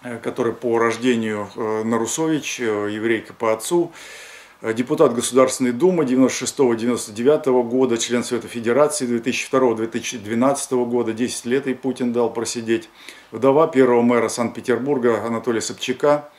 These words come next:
э, мать телеведущей Ксении Собчак. А теперь, э, глава Тувы, э, Шолбан Кара Оол,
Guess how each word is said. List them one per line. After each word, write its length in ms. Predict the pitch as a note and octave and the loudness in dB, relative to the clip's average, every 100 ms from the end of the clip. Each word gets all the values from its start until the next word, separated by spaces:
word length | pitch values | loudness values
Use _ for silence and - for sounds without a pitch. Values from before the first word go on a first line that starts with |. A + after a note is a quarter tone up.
| - - - - _ - | -20 -20 -20 -20 _ -8
э, 80 | |
мать 280 | A2 C3+ C3+ | 0 2 2
телеведущей 680 | B2+ A#2 A2+ B2+ B2 A#2 A2+ | 0 2 2 0 -2 -2 -4
Ксении 340 | - C3+ B2 | -2 -2 0
Собчак. 680 | - A#2+ - - A2 - - - _ _ _ _ _ _ _ _ _ _ - _ _ _ _ | 0 -2 -2 0 0 0 -12 -20 _ _ _ _ _ _ _ _ _ _ -20 _ _ _ _
А 100 | A#2+ | -8
теперь, 420 | A#2 A#2 D#3+ F3 C#3+ B2+ | -6 -8 2 4 4 2
э, 320 | A#2+ A#2 A2 | 4 4 2
глава 420 | A#2+ C3 C3+ B2+ | 4 6 6 4
Тувы, 500 | - B2 C#3+ F3 D#3+ - | 4 -2 2 2 2 0
э, 200 | A2+ A2+ | -2 -2
Шолбан 540 | G#2+ C3+ C3 B2 C3+ A#2+ | -2 0 2 4 4 4
Кара 300 | B2+ B2+ A#2+ | 2 4 4
Оол, 560 | A#2 B2 C#3+ E3+ D#3 | 4 2 4 2 0